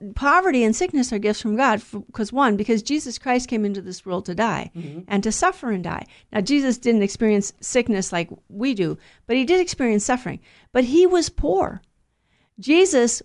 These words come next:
Speaker 1: was the son of the village carpenter or the village, you know, general contractor,
Speaker 2: Mm-hmm.
Speaker 1: the construction man.
Speaker 2: Mm-hmm.
Speaker 1: Jo-, Saint Joseph wasn't rich.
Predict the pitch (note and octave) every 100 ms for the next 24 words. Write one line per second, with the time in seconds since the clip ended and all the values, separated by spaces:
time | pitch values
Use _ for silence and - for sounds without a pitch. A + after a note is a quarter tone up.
0 | _ A3 G#3+ A3+ - D#4 C#4+ A#3 A3 -
1 | _ _ G#3 G3 G3+ G3+ F#3+ A3+ A#3 A3+
2 | - - - C4+ B3+ A#3+ G#3+ F#3 F3+ -
3 | G3 F#3 F3+ F#3+ G#3+ G#3 G3 - - -
4 | G#3 F3 F3+ F#3 E3+ G#3+ G#3+ G#3 - G#3+
5 | A#3 F#3 E3 - F#3+ D#3+ D#3+ - _ -
6 | - G#3 - A#3+ - G3+ F#3 E3+ F#3+ B3
7 | _ C#3 D3+ _ _ _ _ _ A#3 C#4
8 | - D#4 D4 D4+ D#4 F4 C4+ B3+ - F#3+
9 | F3 F#3+